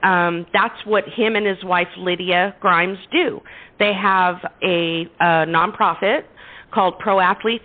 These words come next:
in Recovery, and they can help do interventions. They can help, and it's not just pro athletes. You can go to pro athletes, um,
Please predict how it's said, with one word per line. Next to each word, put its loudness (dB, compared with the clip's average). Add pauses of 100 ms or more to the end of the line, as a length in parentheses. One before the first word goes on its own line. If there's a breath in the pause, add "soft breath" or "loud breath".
in -4
Recovery, -4 (400 loud breath)
and 2
they 2
can -6
help -2 (340)
do -2
interventions. -4 (140)
They 2
can -8
help, 0 (360 loud breath)
and -2
it's -4
not 2
just -4
pro 2
athletes. -2 (500 loud breath)
You -2
can 0
go 4
to 2
pro 0
athletes, 0 (340)
um, 2